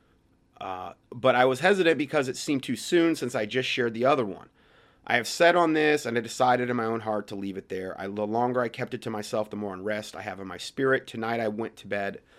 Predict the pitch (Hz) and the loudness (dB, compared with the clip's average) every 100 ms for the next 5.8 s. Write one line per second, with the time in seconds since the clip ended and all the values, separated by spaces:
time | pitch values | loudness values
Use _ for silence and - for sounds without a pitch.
0 | - _ _ _ _ _ _ _ _ _ | -20 _ _ _ _ _ _ _ _ _
1 | - 110 101 87 - 95 - 92 92 87 | -12 -8 -6 -6 -8 -10 -6 -6 -6 -8
2 | 90 - - 101 104 95 92 - 127 143 | -12 -16 -10 -6 -4 -4 -6 -4 2 4
3 | 170 151 143 113 135 135 135 107 107 117 | 6 4 -2 4 8 8 6 2 2 2
4 | 117 120 117 107 131 113 113 113 107 98 | 2 -2 -4 -4 -4 -6 -6 -8 -8 -8
5 | 117 113 101 - 120 117 113 | -4 -4 -4 -2 0 0 -4